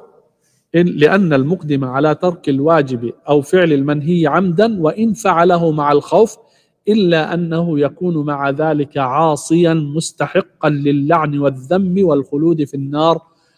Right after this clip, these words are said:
ولا يصح وصف الأنبياء عليهم السلام بذلك، ولأنه تعالى وصفه بالنسيان في قوله: 'فنسي ولم نجد له عزما'"،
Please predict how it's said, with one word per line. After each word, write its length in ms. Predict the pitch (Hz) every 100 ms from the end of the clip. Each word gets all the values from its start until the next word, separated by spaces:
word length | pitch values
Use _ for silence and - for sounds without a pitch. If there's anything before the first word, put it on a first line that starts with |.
| _ 127
ولا 340 | 147 170 156
يصح 480 | 143 139 - - -
وصف 400 | 143 165 - -
الأنبياء 760 | 135 - 156 143 143 160 143
عليهم 440 | 127 135 151 135 139
السلام 560 | - - 131 143 135
بذلك، 460 | 127 127 131 131 139 _ _ _ _ _ _ -
ولأنه 760 | 151 170 208 233 208 180 175
تعالى 600 | - 143 151 175 175 151
وصفه 640 | 139 151 - 135 160 165 147
بالنسيان 760 | 143 147 143 - 147 160 151
في 200 | 131 139
قوله: 440 | - 165 175 214 214 _ _ _ _
'فنسي 580 | - 143 180 180 151 143
ولم 520 | 139 160 147 131 139
نجد 300 | 165 160 127
له 420 | 139 160 151 139
عزما'"، 480 | 127 143 131 139 143